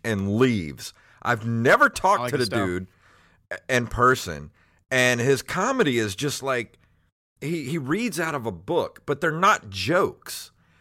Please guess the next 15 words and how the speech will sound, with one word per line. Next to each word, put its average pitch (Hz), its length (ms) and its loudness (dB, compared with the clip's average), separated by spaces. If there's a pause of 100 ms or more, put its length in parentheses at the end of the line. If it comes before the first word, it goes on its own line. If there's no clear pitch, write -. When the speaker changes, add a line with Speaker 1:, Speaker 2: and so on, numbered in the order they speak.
(160)
Speaker 1:
They're 156 160 2
just, 151 300 -2
like, 151 240 0
these 120 240 -2
random 135 880 0
observations 110 1160 0 (500)
that 127 240 0
make 135 320 -2
no 131 280 2
sense. - 760 -4 (300)
Like, 131 220 0
he'll 160 220 2
just 147 240 -4
be, 160 240 0
like, 127 320 0